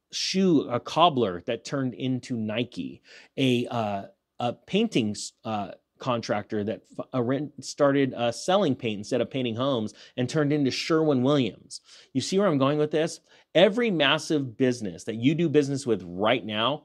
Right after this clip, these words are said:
started out as a sole proprietorship. Very few companies start as big corporations where a bunch of people put in money. And quite frankly, if it did,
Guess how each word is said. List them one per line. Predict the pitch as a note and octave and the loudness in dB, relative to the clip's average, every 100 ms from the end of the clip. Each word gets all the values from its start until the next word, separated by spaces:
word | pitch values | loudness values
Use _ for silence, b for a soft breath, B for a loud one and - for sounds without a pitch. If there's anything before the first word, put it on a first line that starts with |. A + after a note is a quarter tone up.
| _ | _
started | - - D3+ D#3 D#3 C3 | -14 0 4 4 4 2
out | A2+ A2+ - - | 2 0 -4 -4
as | A#2 G#2+ | -4 -4
a | - A2 | -4 -4
sole | G2+ - B2 B2+ B2+ | -4 -2 0 0 0
proprietorship. | B2+ - A#2 G#2+ E2+ - - - _ _ _ _ _ _ | -6 0 2 2 0 -6 -12 -14 _ _ _ _ _ _
Very | A2+ D3+ A3+ G#3+ | 6 8 8 4
few | - D#3 | -2 -4
companies | D3 C3 B2 A#2 | -2 -2 -4 -4
start | - A#2+ | 0 0
as | A2 | 0
big | F#2+ A#2 A#2+ | -2 -2 0
corporations | - B2 A2+ G#2+ A2 - G2 F2+ | 2 0 2 0 0 -2 -8 -4
where | G2 | -4
a | |
bunch | F#2 A#2+ A2+ | 0 -2 -2
of | - | -6
people | A2+ F#2+ | -6 -4
put | A2+ | -2
in | G#2 G2 | -2 -2
money. | A#2 F#2+ E2 | -2 -2 -6
And | F#2+ | -4
quite | - E3 C#3+ | 2 2 2
frankly, | F3 G#3 A#2+ G#2+ | -2 -2 -2 0
if | A2+ | 0
it | G#2 F#2+ | -2 2
did, | F#3 E3 G#2+ | 4 4 2